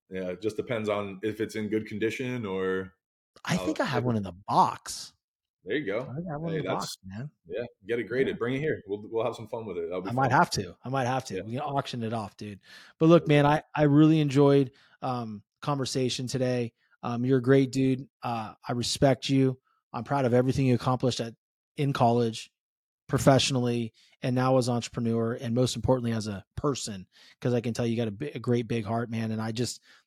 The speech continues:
Speaker 2: I loved having you on the show today, dude.
Speaker 1: Dude, this was a really great conversation. This, what, fifty minutes flew by, man. I'm excited. Hopefully I get to get a chance to have you on my show, and, uh, we'll continue this conversation for sure.
Speaker 2: Brother,
Speaker 1: I
Speaker 2: I'm,
Speaker 1: really
Speaker 2: I'm telling you, man, I'll, I'll make the flight out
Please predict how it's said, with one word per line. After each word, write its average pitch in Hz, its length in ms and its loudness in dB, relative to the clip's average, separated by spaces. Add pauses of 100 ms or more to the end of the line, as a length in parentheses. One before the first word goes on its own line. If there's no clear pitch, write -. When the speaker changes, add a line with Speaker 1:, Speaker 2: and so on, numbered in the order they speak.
(100)
Speaker 2:
I 123 60 0
loved 127 220 4
having 117 200 2
you 113 60 2
on 110 40 0
the 107 60 -2
show 107 180 -4
today, 95 200 -10
dude. 95 200 -12 (640)
Speaker 1:
Dude, 104 180 -2
this 110 120 -4
was 120 100 -2
a 101 60 -2
really 98 240 0
great 95 260 -2
conversation. 95 500 -6
This, 95 260 -8
what, 80 200 -14
fifty 107 300 -6
minutes 98 300 -8
flew 110 260 -4
by, 92 240 -4
man. 92 220 -4
I'm 92 140 -4
excited. 92 360 -2
Hopefully 104 260 0
I 95 40 -4
get 101 160 -2
to 98 80 -10 (240)
get 101 120 -2
a 92 60 -6
chance 98 260 -10
to - 60 -16
have 98 120 -8
you 98 120 -2
on 95 80 -4
my 101 160 -2
show, 101 360 -2
and, 90 140 -8 (460)
uh, 92 400 -2
we'll 92 100 -4
continue 95 400 -8
this 92 100 -4
conversation 90 600 -10
for 85 100 -14
sure. 87 360 -10
Speaker 2:
Brother, 147 200 6
Speaker 1:
I 139 80 6
Speaker 2:
I'm, 151 60 4
Speaker 1:
really 190 140 -4
Speaker 2:
I'm 160 140 -2
telling 151 300 4
you, 131 80 2
man, 120 220 4
I'll, 135 220 6
I'll 127 120 2
make 139 220 4
the 123 60 -4
flight 139 300 2
out 110 240 -2